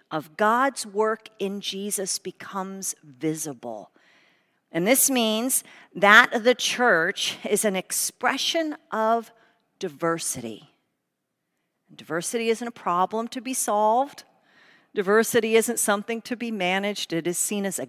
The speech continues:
gift. It is seen as something that God has given us,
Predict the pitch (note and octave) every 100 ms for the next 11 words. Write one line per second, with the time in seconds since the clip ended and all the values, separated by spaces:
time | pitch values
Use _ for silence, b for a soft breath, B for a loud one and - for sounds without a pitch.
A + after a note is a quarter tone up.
0 | B2+ - F3+ B2+ - - - _ _ _
1 | _ _ _ _ _ _ - F#3+ G#3 -
2 | B3+ B3 A3 - F#3 E3 - B B -
3 | - B3+ B3 A3 F#3+ F3 F3 G3 G#3+ A#3
4 | G#3 G3+ F#3+ E3+ - - G#3 C4 C4+ A3
5 | E3+ - D3+ -